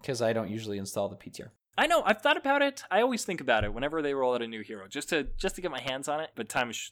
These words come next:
Speaker 2: limited as it is.
Speaker 1: I know. That's how I feel too. All right, cool. All right,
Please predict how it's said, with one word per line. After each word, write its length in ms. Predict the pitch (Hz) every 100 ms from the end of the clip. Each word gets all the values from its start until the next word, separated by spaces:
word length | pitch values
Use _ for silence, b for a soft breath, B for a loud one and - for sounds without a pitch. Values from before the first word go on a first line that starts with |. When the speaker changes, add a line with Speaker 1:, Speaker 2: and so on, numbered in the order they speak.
| _
Speaker 2:
limited 520 | 123 117 113 107 104 113 -
as 220 | 104 101
it 80 | 95
is. 60 | 92
Speaker 1:
I 200 | 107 120
know. 200 | 127 127
That's 180 | 113 113
how 80 | 117
I 120 | 110
feel 220 | 107 117
too. 260 | 113 139 120 - B B B B B B B -
All 60 | 92
right, 100 | -
cool. 240 | 104 92
All 140 | 160 196
right, 240 | 170 135